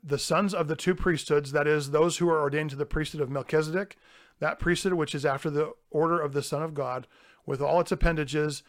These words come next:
and those who have been ordained to the priesthood of Aaron with all its appendages, the former called the sons of Moses, the latter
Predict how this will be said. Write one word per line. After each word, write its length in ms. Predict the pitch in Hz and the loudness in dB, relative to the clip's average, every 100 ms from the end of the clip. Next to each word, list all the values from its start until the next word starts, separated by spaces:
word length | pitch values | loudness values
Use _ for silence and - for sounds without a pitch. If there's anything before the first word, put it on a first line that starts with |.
| _ _ | _ _
and 160 | 151 151 | -4 4
those 220 | 156 170 | 4 4
who 80 | 175 | 0
have 80 | 151 | 2
been 100 | 160 | 0
ordained 260 | 151 156 | 2 0
to 60 | 151 | 0
the 80 | 147 | -2
priesthood 320 | 156 147 147 | -2 -2 -4
of 100 | 143 | -2
Aaron 300 | 170 170 151 | 2 2 2
with 160 | 135 | -4
all 480 | - 156 147 156 - | -2 2 2 2 -2
its 200 | - 185 160 | -6 -4 -2
appendages, 640 | - 135 123 131 131 - _ - - - | -2 -2 -2 -2 -4 -6 _ -20 -16 -8
the 120 | 139 | -8
former 420 | - 185 185 151 | 0 2 2 0
called 240 | - 151 | 0 0
the 100 | 147 | 0
sons 360 | 143 165 156 147 | 0 -2 -2 0
of 100 | 156 | -2
Moses, 420 | 139 131 127 131 | -2 -4 -4 -4
the 100 | - | -4
latter 420 | 135 135 139 131 | -4 -2 -2 -4